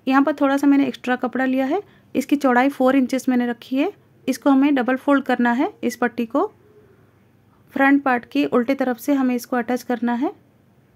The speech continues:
अटैच हो चुके हैं। अब इसको फोल्ड करते हुए ऊपर की तरफ हमें इसके ऊपर टॉप स्टिच लगानी है। एक्स्ट्रा फैब्रिक को हम बाद में कट कर लेंगे। यहाँ पर आई पट्टी बन चुकी है। वैसे ही हमें यहाँ पर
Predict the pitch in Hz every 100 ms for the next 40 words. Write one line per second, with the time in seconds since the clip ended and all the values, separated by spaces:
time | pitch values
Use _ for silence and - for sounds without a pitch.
0 | _ _ _ _ _ _ _ _ _ _
1 | _ - 247 269 240 247 247 247 247 311
2 | 262 254 247 - 262 - 240 226 247 220
3 | 240 247 277 220 247 226 233 240 277 277
4 | 240 247 233 247 233 294 277 220 - 233
5 | 226 226 220 214 202 214 208 _ _ _
6 | _ _ - 254 - 277 254 214 233 262
7 | 285 247 226 226 220 - 233 233 247 302
8 | 247 220 233 226 226 226 240 226 226 226
9 | 233 240 269 403 _ - - _ _ -
10 | 247 247 302 294 254 294 294 247 269